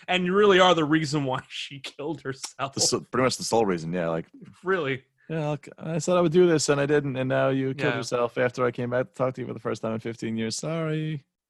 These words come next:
Speaker 1: Salt in the wound. Salt in the wound.
Speaker 2: Oof.
Speaker 1: <laughs> Are you ready to get into the prison stuff?
Speaker 2: Sure.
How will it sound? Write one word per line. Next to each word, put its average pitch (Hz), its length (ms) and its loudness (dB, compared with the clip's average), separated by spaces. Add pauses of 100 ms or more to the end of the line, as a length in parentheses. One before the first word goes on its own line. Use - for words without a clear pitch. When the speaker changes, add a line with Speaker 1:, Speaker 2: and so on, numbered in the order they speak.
(200)
Speaker 1:
Salt 131 300 -6
in 127 60 -8
the 120 80 -6
wound. 117 280 -8 (320)
Salt 160 260 4
in 151 60 -4
the 135 80 -2
wound. 117 300 -6 (420)
Speaker 2:
Oof. - 300 -8 (720)
Speaker 1:
<laughs> - 220 -10
Are 165 80 -2
you 139 120 2
ready 151 160 6
to 156 80 6
get 147 140 2
into 143 180 -2
the 135 80 -4
prison 139 340 2
stuff? - 440 -6 (640)
Speaker 2:
Sure. 117 480 2